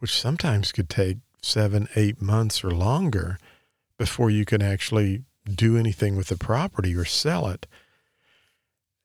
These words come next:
Now, what we did, because we were aware of this, being in real estate, she actually had the deeds put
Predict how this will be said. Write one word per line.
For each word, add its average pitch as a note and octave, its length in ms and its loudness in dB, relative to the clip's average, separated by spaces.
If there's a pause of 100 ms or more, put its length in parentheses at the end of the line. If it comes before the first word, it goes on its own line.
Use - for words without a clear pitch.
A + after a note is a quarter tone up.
(120)
Now, C#3+ 300 4
what C#3 220 2 (120)
we D3 320 4
did, B2+ 880 2
because A2 360 2
we A#2 100 2
were G#2 400 2 (380)
aware A#2 440 4
of G2 140 -2
this, G2 340 2
being G#2 280 0
in F#2+ 140 2
real D3+ 240 4
estate, G2+ 480 0 (920)
she A#2 320 2
actually A#2 420 2
had A2+ 520 2
the G#2+ 60 2
deeds A2+ 960 0 (1000)
put B2 320 2